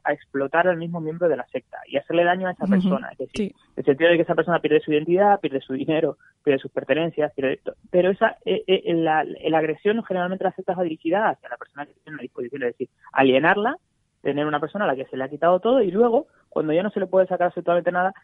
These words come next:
Speaker 1: dirigirla a los fines que se quiera.
Speaker 2: Ujú.
Speaker 1: Por ejemplo, trabajar para la secta, eh, agredir a un colectivo determinado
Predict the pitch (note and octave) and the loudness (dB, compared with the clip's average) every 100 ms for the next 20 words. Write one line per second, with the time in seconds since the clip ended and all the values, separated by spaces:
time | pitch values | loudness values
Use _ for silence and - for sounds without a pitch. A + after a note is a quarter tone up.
0 | _ - D#3 D#3+ F#3 F#3 G3+ F3 - F3 | _ -2 0 0 0 2 2 0 -2 -8
1 | D#3 C#3+ - A2+ A#2+ - _ G#3+ F#3 F3+ | -8 -12 -10 -8 -6 -8 _ -4 -2 0
2 | C3+ - C#3+ C#3 C3 C3+ C3 - C#3 - | 0 -2 -2 0 2 2 2 0 -2 -2
3 | - B2 A#2+ - G3 - A2 G3+ - _ | -8 -6 -4 -4 -6 -4 -6 -6 -16 _
4 | _ - C#3 B2+ A#2+ B2+ B2 C3+ C#3 C#3 | _ -8 -2 0 0 -4 -6 -6 -8 -10
5 | _ _ _ _ _ _ - C#3 C3+ C3 | _ _ _ _ _ _ -4 -2 0 -2
6 | C3 C#3 C#3 C3+ C#3 C3 D3 C#3 C3+ C3 | -4 -6 -8 -6 -6 -4 -6 -6 -8 -6
7 | C3+ C#3 C3+ C3 C3 | -2 0 0 -2 -6